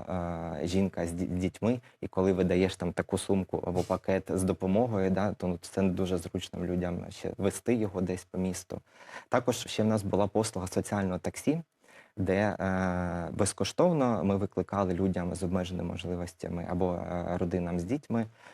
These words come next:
е, це таксі, і воно могло доставити, ну, також, якщо там людині незручно доїхати, там, до медичного закладу, до якогось соціального, щоб людина могла отримувати послуги.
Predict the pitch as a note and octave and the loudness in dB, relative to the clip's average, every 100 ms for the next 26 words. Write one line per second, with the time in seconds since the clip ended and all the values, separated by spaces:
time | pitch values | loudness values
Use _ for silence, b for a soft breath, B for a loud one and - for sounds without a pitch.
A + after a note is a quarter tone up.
0 | B F#2 F2 - F#2 - - D#3+ C3+ G2 | B -4 -2 0 0 0 -2 2 4 4
1 | A2 A#2 F#2 G2+ F2+ F2+ - A2+ G2 - | 4 4 4 2 0 -2 -2 -2 -4 -2
2 | C3 A2+ G2 - F2+ E2+ - - F2 F2+ | 0 0 0 -2 -4 -6 -6 -4 -2 0
3 | F2+ F#2 F2+ F2+ - C#3+ - G2 F2+ F#2 | 2 2 0 0 0 -2 -2 -4 -2 -2
4 | F#2+ - - - F2 F2 B2 A#2 G2 A#2 | -4 -10 -10 -12 -8 2 4 4 2 -2
5 | - F#2 F2 - F2 G2 - - - E2+ | -6 -6 -6 -8 -6 -6 -4 -6 -6 -8
6 | - A2+ F#2 - - F2 F2+ F2+ F2+ - | -4 -4 -4 -6 -8 -6 -6 -6 -8 -6
7 | F2+ F2 - E2+ E2+ - - E2+ - - | -6 -6 -6 -6 -6 -8 -10 -10 -12 -18